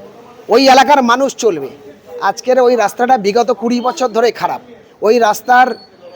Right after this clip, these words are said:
already-ভাবে শিলান্যাস করে সেখানে বসেছিল, তারপর রাতারাতি উধাও। আজকে সেই রাস্তার জন্য বড় প্রতিবাদ সভা করছে, ফলে তাদের ভাবতে হবে কোথায় আছে,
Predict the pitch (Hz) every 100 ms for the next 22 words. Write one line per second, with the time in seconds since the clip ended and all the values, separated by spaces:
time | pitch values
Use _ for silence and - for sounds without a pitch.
0 | - 190 226 240 247 240 226 226 240 240
1 | - 240 240 240 214 220 262 214 202 226
2 | 226 233 226 220 233 208 226 185 156 -
3 | - - - - 190 240 220 220 233 220
4 | 240 208 233 220 226 214 208 214 214 214
5 | 202 175 165 190 247 254 254 247 214 240
6 | - 285 262 247 240 233 226